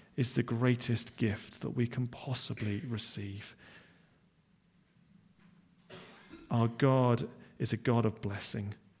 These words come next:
and that greatest blessing is that of relationship with him. But that's not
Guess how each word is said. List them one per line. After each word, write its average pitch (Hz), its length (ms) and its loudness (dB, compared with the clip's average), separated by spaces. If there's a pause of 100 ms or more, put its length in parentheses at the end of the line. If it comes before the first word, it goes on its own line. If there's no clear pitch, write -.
(100)
and 113 140 0
that 113 240 -2
greatest 120 560 0
blessing 101 480 -4 (720)
is 113 160 2
that 117 160 8
of 110 120 2
relationship 117 680 4
with 110 180 -2
him. 98 260 -8 (4000)
But 165 80 10
that's 170 240 12
not 220 380 12